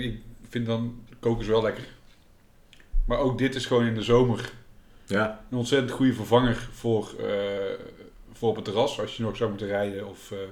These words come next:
Speaker 2: Zeker,
Speaker 1: onder,
Speaker 2: parasolletje erin.
Speaker 1: onder werktijd. Parasolletje erin, rietje erin, ijstontjes erbij en je bent
Speaker 2: Ja.
Speaker 1: klaar.
Speaker 2: <laughs>
Speaker 1: Ja.
Speaker 2: Ja, denk ik ook.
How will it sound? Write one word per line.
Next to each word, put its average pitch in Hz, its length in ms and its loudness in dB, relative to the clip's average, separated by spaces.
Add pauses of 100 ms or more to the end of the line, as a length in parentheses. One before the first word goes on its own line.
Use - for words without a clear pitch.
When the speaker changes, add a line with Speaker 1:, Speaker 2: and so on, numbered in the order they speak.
(180)
Speaker 2:
Zeker, 107 280 -4
Speaker 1:
onder, 104 160 -2
Speaker 2:
parasolletje 117 480 2
erin. 117 160 4
Speaker 1:
onder 117 180 6
werktijd. 101 600 0 (880)
Parasolletje 143 520 8
erin, 131 280 8
rietje 123 340 4
erin, 120 260 8
ijstontjes 123 480 4
erbij 107 300 6
en 110 40 0
je 107 80 -4
bent 110 160 -6
Speaker 2:
Ja. 127 60 2
Speaker 1:
klaar. 117 300 6
Speaker 2:
<laughs> - 1000 -4
Speaker 1:
Ja. 131 440 2
Speaker 2:
Ja, 107 220 4
denk 104 220 -2
ik 123 80 4
ook. 170 120 0